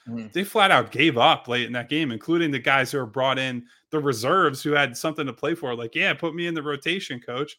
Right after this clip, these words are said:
Speaker 2: Fucking
Speaker 1: <laughs>
Speaker 2: P J's out playing those guys too. It was
Speaker 1: Yeah.
Speaker 2: unbelievable.
Speaker 1: Yeah, he was, to your point about earning a million dollars of the ten million,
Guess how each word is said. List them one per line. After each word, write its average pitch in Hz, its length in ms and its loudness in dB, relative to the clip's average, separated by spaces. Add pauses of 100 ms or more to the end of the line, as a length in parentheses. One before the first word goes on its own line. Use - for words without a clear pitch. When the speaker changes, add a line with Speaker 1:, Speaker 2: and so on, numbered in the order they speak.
(640)
Speaker 2:
Fucking 202 300 -4
Speaker 1:
<laughs> - 0 -
Speaker 2:
P 226 200 -6
J's 214 260 4
out 214 240 4
playing 220 280 0
those 254 280 2
guys 135 360 -2
too. 233 360 0
It 123 60 -4
was 165 120 -2
Speaker 1:
Yeah. 208 80 2
Speaker 2:
unbelievable. 220 680 -4 (400)
Speaker 1:
Yeah, 131 200 2
he 131 140 0
was, 160 440 0
to - 160 -6
your 175 100 2
point 175 220 0
about 160 200 4
earning 147 200 -4
a 139 40 -6
million 131 380 -2
dollars 127 420 0
of 113 120 -8
the 117 80 -10
ten 120 260 -4
million, 123 380 -4